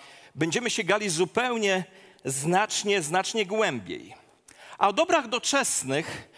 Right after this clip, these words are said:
warto mówić, ponieważ żyjemy w kulturze, która jest na tych dobrach skupiona i mamy z nimi do czynienia każdego dnia.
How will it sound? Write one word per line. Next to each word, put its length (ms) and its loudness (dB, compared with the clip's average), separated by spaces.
warto 340 2
mówić, 380 -2
ponieważ 360 0
żyjemy 320 2
w 100 -6
kulturze, 600 -2
która 240 0
jest 180 -2
na 100 2
tych 180 -6
dobrach 420 0
skupiona 960 0
i 100 2
mamy 500 2
z 220 -4
nimi 360 -2
do 120 0
czynienia 640 0
każdego 680 0
dnia. 360 0